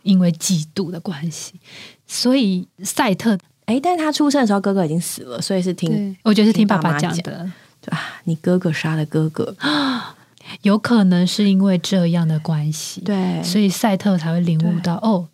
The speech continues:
Speaker 1: 原来人的生命是这样的短暂，是这样的脆弱。
Speaker 2: 对。
Speaker 1: 所以他自己生了以挪士之后，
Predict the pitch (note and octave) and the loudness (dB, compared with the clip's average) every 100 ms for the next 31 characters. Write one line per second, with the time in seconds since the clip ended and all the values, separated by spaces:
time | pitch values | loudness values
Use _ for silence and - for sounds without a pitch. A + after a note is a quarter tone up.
0 | _ G3+ F#3 F#3 F3+ F#3 - G3+ G3+ F#3 | _ -2 2 2 2 2 2 2 2 0
1 | F#3 F#3+ E3+ D#3 A3 G3+ F3+ F#3 F#3 E3+ | 0 2 2 -2 -6 -10 -6 -6 -6 -6
2 | F#3 F#3+ E3+ D#3 A3 G#3 F#3 D3+ E3 F3 | -2 0 0 0 -2 -2 -2 -2 -6 -8
3 | - _ _ _ - - F3 D#3 F3+ F3 | -10 _ _ _ -6 -2 -2 0 -2 -2
4 | - B3 F#3 - F3+ F3+ D#3+ G#3 E3 D#3 | -2 -2 0 0 2 2 2 0 0 2
5 | D#3+ - E3+ - F3 - F#3+ | 0 -2 -4 -4 -6 -6 -8